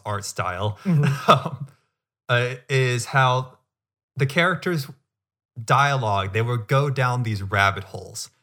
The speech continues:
Speaker 1: that
Speaker 2: Oh,
Speaker 1: we
Speaker 2: yeah.
Speaker 1: would, you
Speaker 2: Yeah,
Speaker 1: would
Speaker 2: yeah.
Speaker 1: start at point A, and then you get at, like, point T. It'd be like, "Wait a minute,
Speaker 2: <laughs>
Speaker 1: how did we get
Speaker 2: That,
Speaker 1: here, and how
Speaker 2: that,
Speaker 1: does
Speaker 2: that,
Speaker 1: it relate
Speaker 2: that's,
Speaker 1: to what we started
Speaker 2: yeah,
Speaker 1: at?"
Speaker 2: that, that
Speaker 1: Yeah.
Speaker 2: is an accurate
Speaker 1: And
Speaker 2: description of the dialogue.
Speaker 1: Yeah,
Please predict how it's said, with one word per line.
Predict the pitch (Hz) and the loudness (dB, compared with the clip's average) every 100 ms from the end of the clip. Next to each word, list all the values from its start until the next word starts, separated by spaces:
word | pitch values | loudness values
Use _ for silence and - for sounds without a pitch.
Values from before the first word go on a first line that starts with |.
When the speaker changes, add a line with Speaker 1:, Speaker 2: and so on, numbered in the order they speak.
| _ _ | _ _
Speaker 1:
that | 117 123 | 4 6
Speaker 2:
Oh, | 185 | 6
Speaker 1:
we | |
Speaker 2:
yeah. | 143 | 6
Speaker 1:
would, | 135 147 | 2 4
you | 156 | 4
Speaker 2:
Yeah, | |
Speaker 1:
would | 131 | 4
Speaker 2:
yeah. | 120 | 2
Speaker 1:
start | 165 175 156 | 2 0 0
at | 147 | -2
point | - 151 143 139 | 0 0 0 0
A, | 123 113 104 98 - _ - | 0 2 0 -2 -8 _ -8
and | 120 120 | -2 0
then | 127 | 2
you | 139 | 2
get | 135 139 135 _ 127 | 2 0 -2 _ -2
at, | 117 - | -2 0
like, | 120 107 - | -2 -2 -2
point | 139 113 - | -2 0 -6
T. | - 110 90 - _ - | -4 -4 -6 -14 _ -4
It'd | 135 131 | 0 2
be | |
like, | 135 127 | 2 2
"Wait | 143 156 | 2 4
a | |
minute, | 127 117 | 4 4
Speaker 2:
<laughs> | - - 120 | 2 0 0
Speaker 1:
how | 117 135 | 6 6
did | 165 151 | 6 0
we | 139 | -2
get | 120 127 | 0 4
Speaker 2:
That, | 214 | 6
Speaker 1:
here, | 156 | 6
and | 117 | 6
how | 131 156 | 4 4
Speaker 2:
that, | |
Speaker 1:
does | 196 | 2
Speaker 2:
that, | 160 | 2
Speaker 1:
it | |
relate | 190 131 | 2 2
Speaker 2:
that's, | 135 | 0
Speaker 1:
to | 139 | -2
what | 117 135 | -2 -2
we | 110 | -4
started | - 113 104 | -2 0 0
Speaker 2:
yeah, | 92 92 | -2 -8
Speaker 1:
at?" | - - | -12 -8
Speaker 2:
that, | 165 | -2
that | 165 170 | 0 0
Speaker 1:
Yeah. | |
Speaker 2:
is | 156 | 0
an | 165 | -2
accurate | 175 160 156 170 160 | 0 -2 -2 -2 -2
Speaker 1:
And | - 147 | 0 -2
Speaker 2:
description | - 160 - 147 | -4 -6 -4 -6
of | 135 | -4
the | |
dialogue. | 139 127 123 117 | -6 -6 -6 -2
Speaker 1:
Yeah, | 95 95 135 | -2 -4 -8